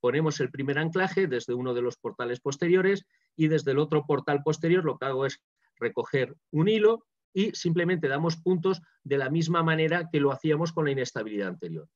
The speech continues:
Fijaros cómo la, la óptica la tengo desde la par-, del portal antero superior, cerca del, del supraespinoso,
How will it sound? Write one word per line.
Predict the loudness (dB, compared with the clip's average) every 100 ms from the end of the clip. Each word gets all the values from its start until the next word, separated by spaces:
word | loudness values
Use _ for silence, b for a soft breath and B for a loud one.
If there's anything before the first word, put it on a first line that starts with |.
| _ _ _ _ -12
Fijaros | -4 0 4 4
cómo | 4 2 2 0 -2 _
la, | -8 -4 -4 -4 -8
la | -4 0
óptica | 0 0 -4 -2 -6 -6
la | -4 -4
tengo | -2 0 2
desde | 0 -2 -2 -2
la | 0 -2 -2
par-, | -2 -2
del | -2 -2
portal | 0 -4 -2 -2
antero | -2 -2 -2 -2
superior, | -6 -4 -2 2 0 0 _
cerca | -6 -6 -6
del, | -4 -6 -8 -8
del | -8 -10
supraespinoso, | -8 -8 -4 -4 -2 -2 -4